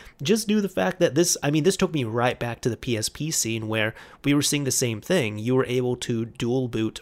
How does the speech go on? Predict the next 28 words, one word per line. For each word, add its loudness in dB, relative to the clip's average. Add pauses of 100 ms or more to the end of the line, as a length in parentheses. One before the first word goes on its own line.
firmwares 0 (300)
if 0
you 0
had, -4
you -2
know, 0
set 2
up -2
and -8
dumped -6 (220)
firmware 2
dumps -6 (120)
on -4
your -6
memory -4
card. -12 (260)
So 4
I 4
had 4
seen 0
people 0
that 2
were 0
triple 0
booting -2
and -6
quad 0
booting. -12